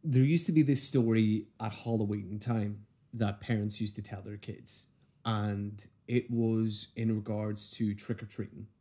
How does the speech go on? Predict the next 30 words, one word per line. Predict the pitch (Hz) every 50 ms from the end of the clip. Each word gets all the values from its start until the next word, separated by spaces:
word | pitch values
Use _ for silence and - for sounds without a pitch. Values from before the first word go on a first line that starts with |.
| _ _ _ _ _ -
So | - - - 123 107 104 101 98 - -
parents | - 151 151 156 160 156 -
would | 135 120
go | 113 123 110
out | 107 104 -
with | 107 107 113 127 135 - -
kids | - 156 147 143 143 139 131 - -
trick-or-treating | - - 127 - - - - 127 113 - 104 117 113 110 110 - -
in | 107 104 101 101 101 98
Halloween | 113 110 113 107 107 104 104 98 98 104 104
in | - 98 101
the | 104
suburbs, | - - 127 110 113 120 117 117 117 110 - - - - _ _ _ _ _ _ _ -
in | 107 104 101 95 95 98 98 101 101 - - - _ _ _ -
America, | 101 104 107 110 113 113 104 - 117 110 107 107 104 107 107 104 104 101 104 -
Canada, | - - - 104 101 104 104 104 107 104 104 104 104 101 101 - -
and | 101 101 104 104
then | 104 101 104 98 95
obviously | 110 104 107 107 113 104
it's | - 113
a |
worldwide | 104 107 113 110 107 101 107 98 101 98 104
kind | - 117 98
of | 101 101
thing | - - 110 104 101 98 101
here. | 104 - - 107 104 101 101
I | 104
think | 107 - 110 104
there's | - 107 104 - -
only | 107 107 104 101 98 98